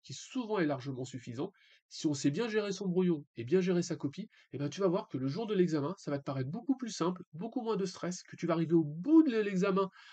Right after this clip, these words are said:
en fait, assez facilement, et que tu vas avoir tellement bien géré ton temps qu'en fait, tu sortiras plutôt satisfait de toi. Tu auras fait ce que tu sais faire, tu auras eu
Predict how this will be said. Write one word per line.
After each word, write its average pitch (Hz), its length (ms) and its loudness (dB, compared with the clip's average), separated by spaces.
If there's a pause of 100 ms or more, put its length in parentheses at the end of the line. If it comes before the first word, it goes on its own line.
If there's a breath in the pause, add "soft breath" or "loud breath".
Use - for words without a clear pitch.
(120)
en 143 60 -8
fait, 170 260 0 (100)
assez 226 320 -4
facilement, 180 600 -4 (320 soft breath)
et 143 40 -6
que 143 120 -10
tu 165 100 -4
vas 175 140 6
avoir 170 420 2
tellement 220 320 -2
bien 185 240 4
géré 180 320 4
ton 165 140 -2
temps 254 180 -2
qu'en - 100 -4
fait, 254 120 -2
tu 180 100 -6
sortiras - 400 -4
plutôt 214 280 -12
satisfait 208 840 -8
de 170 100 0
toi. 143 220 -6 (260 loud breath)
Tu - 100 -2
auras 147 180 0
fait 262 180 -4
ce 254 80 -14
que 214 80 -8
tu 185 140 -8
sais 180 120 2
faire, 180 320 0
tu - 80 -4
auras 143 240 2 (160)
eu 160 140 -6